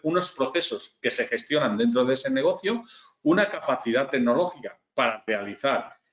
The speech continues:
esas tareas y, por último, unos productos o servicios que generan.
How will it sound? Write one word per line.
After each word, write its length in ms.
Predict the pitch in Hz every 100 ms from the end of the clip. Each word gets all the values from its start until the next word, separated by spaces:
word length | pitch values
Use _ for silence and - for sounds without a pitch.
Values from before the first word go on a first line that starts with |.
| _ _
esas 340 | - - 135 -
tareas 440 | 151 180 202 -
y, 100 | 147
por 200 | 139 127
último, 420 | 147 147 151 185
unos 300 | 143 131 143
productos 440 | 143 139 147 147 -
o 40 |
servicios 480 | 135 147 160 202 202
que 100 | -
generan. 500 | - 131 98 90 226